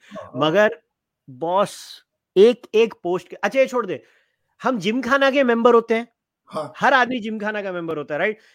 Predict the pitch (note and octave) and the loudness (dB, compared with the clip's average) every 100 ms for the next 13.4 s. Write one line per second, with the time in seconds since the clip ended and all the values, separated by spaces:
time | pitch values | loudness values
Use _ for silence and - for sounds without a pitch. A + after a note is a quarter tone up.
0 | - E3+ G3 E3 F#3 G3 F#3+ F3 E3+ E3 | -14 -10 -6 -6 -6 -6 -6 -6 -6 -6
1 | - D#3 C#3+ D3 D#3 E3+ F#3 D#3 E3+ G3+ | -8 -8 -6 -6 -6 -4 -4 -4 -6 -8
2 | G3 F3+ D#3+ D3+ D3 D3 D#3 E3 D#3 C#3+ | -8 -10 -12 -16 -8 -8 -8 -12 -12 -8
3 | D3 D3 C#3+ D3 D3+ E3 D3 D3 D3 D3 | -8 -8 -10 -12 -8 -8 -10 -10 -8 -8
4 | C#3 C#3 C3 - _ _ D#3+ D#3+ D#3 E3+ | -8 -10 -12 -16 _ _ -16 -4 -4 -2
5 | F3+ D#3+ D#3 D#3 D3+ D3 D3+ D#3 C3 D3 | -2 -2 -4 -8 -8 -8 -6 -8 -8 -12
6 | C3+ D3 D3 D#3+ D#3+ E3 D3 D#3 D3 C#3 | -10 -8 -8 -6 -6 -8 -10 -10 -8 -4
7 | C3+ C3 D#3+ E3+ F3 E3 C#3+ C3+ B2 _ | -4 -4 -4 0 0 0 -4 -6 -12 _
8 | _ _ - F3 F3 A3+ D4 D#3+ C3 B3 | _ _ -8 -8 -6 -4 -4 -6 -10 -2
9 | D4 F#4 B3+ D#4+ D4 C4 A3+ B3 F#3 C4 | 2 2 0 -4 -4 -4 -6 -8 -10 -10
10 | G3+ F#3+ A#3 C#4+ C4 A3+ F#3 E3 _ D4+ | -8 -8 -6 -6 -4 -4 -6 -8 _ -8
11 | D#4+ _ - F#4 - C4 C#4 B3+ C4 G3+ | -8 _ -2 -2 0 -4 -4 -6 -6 -6
12 | C3+ G3+ - B3 C4+ C4+ C#4 - - G#3+ | -8 -10 -10 -6 -6 -6 -10 -12 -6 -4
13 | A3+ C#4 C#4 B3+ | -2 -4 -8 -10